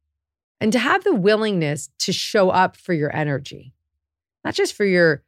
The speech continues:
craft or your day-to-day tasks or your job, but to show up for your energy through meditation, through prayer, through books like mine, through a podcast like this,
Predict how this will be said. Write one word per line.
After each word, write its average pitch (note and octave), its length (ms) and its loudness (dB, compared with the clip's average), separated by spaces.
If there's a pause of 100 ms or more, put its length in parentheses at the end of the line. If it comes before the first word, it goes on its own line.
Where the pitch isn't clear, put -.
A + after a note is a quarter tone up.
(320)
craft D#3 640 0
or - 20 -6
your D3 160 -8
day-to-day D3+ 400 0
tasks C#3+ 500 -4
or D#3 40 -4
your - 140 -6
job, D3 440 0 (540)
but G3 100 -2
to G#3 100 -2
show G3+ 600 0 (100)
up F3+ 240 2 (260)
for E3+ 200 2
your D3+ 340 -2
energy D#3 640 -6 (640)
through E3+ 120 -2
meditation, E3+ 640 0
through - 160 -14
prayer, E3 560 0 (520)
through D#3+ 140 -2
books F3+ 320 0
like E3 160 -4
mine, E3 360 0
through - 160 -10
a - 20 -14
podcast F3 580 -2
like D#3+ 200 -2
this, E3 420 -2